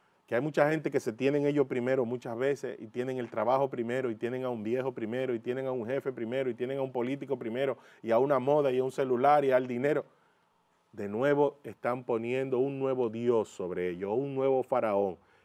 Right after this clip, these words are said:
que los puede terminar opri-, op-, oprimiendo de nuevo, o sabrá Dios qué. Si no ponen a Dios primero, van a volver a caer en la esclavitud. O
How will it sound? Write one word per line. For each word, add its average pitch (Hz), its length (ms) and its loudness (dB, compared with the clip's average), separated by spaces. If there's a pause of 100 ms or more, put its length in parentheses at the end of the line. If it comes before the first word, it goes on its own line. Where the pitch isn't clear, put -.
que 104 100 0
los 104 140 2
puede 143 300 2
terminar 139 440 0
opri-, 123 360 -2
op-, 98 220 -8
oprimiendo 120 720 0
de 123 80 0
nuevo, 98 400 -4 (520)
o 92 120 -6
sabrá 107 440 0
Dios 101 300 -2
qué. 73 200 -10 (800)
Si - 280 -8
no 147 300 2
ponen 151 300 0
a 135 80 0
Dios 131 180 -2
primero, 143 500 -2 (400)
van 123 180 2
a 127 80 -2
volver 107 460 -6
a 110 80 -4
caer 101 440 -4 (1300)
en 98 140 -8
la 92 60 -6
esclavitud. 82 640 -8 (520)
O 175 380 6